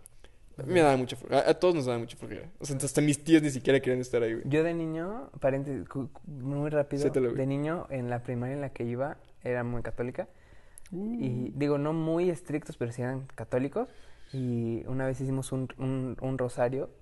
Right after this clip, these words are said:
Speaker 1: o sea, pero como un rosario gigante. Entonces, sí ves que los rosarios tienen como una bolita grande y una
Speaker 2: Sí,
Speaker 1: bolita
Speaker 2: sí.
Speaker 1: chiquita.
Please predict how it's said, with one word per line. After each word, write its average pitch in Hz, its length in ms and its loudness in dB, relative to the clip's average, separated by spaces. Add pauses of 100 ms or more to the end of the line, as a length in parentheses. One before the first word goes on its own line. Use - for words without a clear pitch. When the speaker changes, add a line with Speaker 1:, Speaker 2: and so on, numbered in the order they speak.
Speaker 1:
o 147 80 -16
sea, 120 200 -6 (240)
pero 117 180 -4
como 123 140 -4
un 131 80 -4
rosario 143 320 -2
gigante. 123 600 -4 (560)
Entonces, 151 220 0
sí 165 60 4
ves 170 160 2
que 165 100 -2
los 143 140 2
rosarios 131 240 -2
tienen 139 160 -4
como 127 140 -4
una 135 120 0
bolita 127 320 -2
grande 127 260 0
y - 20 -2
una 123 100 -2
Speaker 2:
Sí, 139 60 2
Speaker 1:
bolita 143 200 2
Speaker 2:
sí. 147 60 0
Speaker 1:
chiquita. 139 460 -4